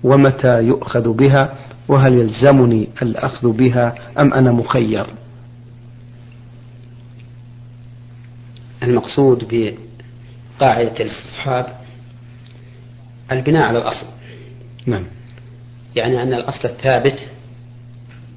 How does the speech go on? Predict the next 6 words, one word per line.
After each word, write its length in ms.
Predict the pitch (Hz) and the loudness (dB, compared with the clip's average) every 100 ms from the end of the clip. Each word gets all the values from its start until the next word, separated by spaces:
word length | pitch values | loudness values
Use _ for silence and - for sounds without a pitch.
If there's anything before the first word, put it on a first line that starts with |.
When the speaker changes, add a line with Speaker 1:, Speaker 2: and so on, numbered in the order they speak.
| - - - - - | -20 -20 -20 -20 -6
Speaker 2:
يجب 300 | 120 147 139 | 0 0 0
استصحابه 680 | 127 - - - 113 104 113 135 - - - - - - - - - - - - - - - - | -4 -8 -16 -10 -4 -4 -4 -6 -10 -20 -20 -20 -20 -20 -20 -20 -20 -20 -20 -20 -20 -20 -8 -2
إلا 260 | 147 131 | 0 2
بدليل 480 | 123 120 113 135 127 | 0 0 0 0 0
يرفعه. 420 | 117 - 123 - - - - - - - - - - - - - - - - - - | -2 -2 -4 -4 -12 -20 -20 -20 -16 -18 -18 -20 -20 -20 -20 -20 -20 -20 -20 -14 -2
فمثلًا 540 | 135 147 123 123 131 | 2 2 0 -4 -4